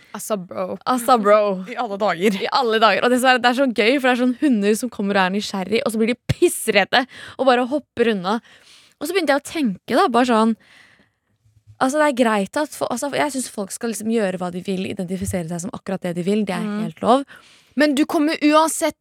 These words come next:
Speaker 1: men det der er jeg helt enig i. Man skal identifere, øh, identifisere seg som hva man vil, men du kommer uansett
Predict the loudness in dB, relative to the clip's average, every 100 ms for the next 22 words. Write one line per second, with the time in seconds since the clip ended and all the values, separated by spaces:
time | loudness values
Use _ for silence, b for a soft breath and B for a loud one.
0 | -2 -2 -2 -2 2 4 4 2 0 -2
1 | -2 -4 -4 -4 -2 -2 -2 -4 -6 -8
2 | -8 _ -10 -8 -6 -8 -10 -14 -14 -6
3 | 0 0 0 -2 -4 -4 -6 -4 -6 -2
4 | 0 2 4 2 2 -2 B 0 2 2
5 | -2 -4 0 2 4 4 2 -4